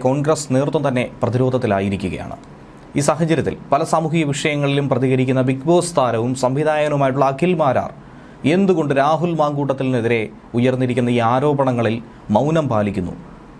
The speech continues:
എന്തുകൊണ്ട് നിലപാട് വ്യക്തമാക്കുന്നില്ല? അങ്ങനെയുള്ള ചോദ്യം കഴിഞ്ഞ ദിവസങ്ങളിൽ സോഷ്യൽ മീഡിയയിൽ ഉയർന്നിരുന്നു. അദ്ദേഹത്തിൻ്റെ ഹാൻഡിലുകളിൽ ചോദ്യമായി പലരും കുറിച്ചിരുന്നു. അതോടെ രാഹുൽ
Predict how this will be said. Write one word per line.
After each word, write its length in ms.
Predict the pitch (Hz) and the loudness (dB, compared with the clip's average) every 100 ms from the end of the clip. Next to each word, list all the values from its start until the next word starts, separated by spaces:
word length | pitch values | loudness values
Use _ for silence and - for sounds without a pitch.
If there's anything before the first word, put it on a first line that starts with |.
| - - 143 | -10 -2 2
എന്തുകൊണ്ട് 340 | 170 160 139 131 | 2 2 2 2
നിലപാട് 420 | 131 143 156 156 131 | 2 2 2 2 -2
വ്യക്തമാക്കുന്നില്ല? 560 | 135 113 101 101 90 - - - | 0 -2 -2 -4 -6 -10 -10 -4
അങ്ങനെയുള്ള 320 | 151 170 156 151 147 | 0 2 2 0 0
ചോദ്യം 220 | 147 131 | 0 0
കഴിഞ്ഞ 180 | 143 156 | 0 0
ദിവസങ്ങളിൽ 400 | 156 147 156 151 151 | 0 0 0 0 0
സോഷ്യൽ 240 | 165 165 175 | -2 0 2
മീഡിയയിൽ 260 | 165 160 139 135 | 2 2 2 2
ഉയർന്നിരുന്നു. 420 | 139 139 135 131 | 2 0 0 0
അദ്ദേഹത്തിൻ്റെ 400 | 139 143 147 139 151 | 0 0 -2 -2 0
ഹാൻഡിലുകളിൽ 580 | 170 170 160 117 85 - - - - - - - - | 0 0 0 0 -2 -8 -20 -20 -20 -20 -20 -12 -2
ചോദ്യമായി 480 | 170 160 147 131 127 - - - - - | 2 2 2 2 0 -4 -14 -20 -20 -2
പലരും 280 | 120 131 131 127 113 | 2 2 2 0 0
കുറിച്ചിരുന്നു. 460 | 117 110 87 - - - - - - | 0 0 -2 -4 -14 -20 -20 -6 0
അതോടെ 220 | 123 135 135 | 2 4 2
രാഹുൽ 200 | 160 | 2